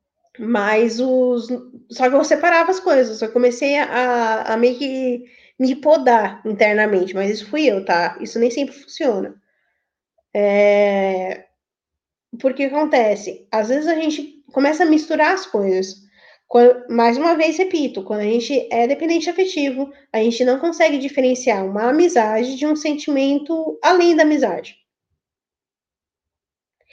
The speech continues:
Então, se a pessoa te manda um, um coraçãozinho no Zap,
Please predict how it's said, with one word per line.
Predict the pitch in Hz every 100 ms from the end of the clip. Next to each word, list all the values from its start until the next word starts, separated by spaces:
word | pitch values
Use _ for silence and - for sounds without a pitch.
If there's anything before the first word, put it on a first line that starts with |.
| _ _
Então, | 240 233 247 302
se | 320
a | 302
pessoa | 294 330 339
te | -
manda | 330 339 330 330 320
um, | 320 311 302 302 294 277 254 247 240
um | 262
coraçãozinho | 302 285 285 294 269 277 277
no | 285
Zap, | 254 202 190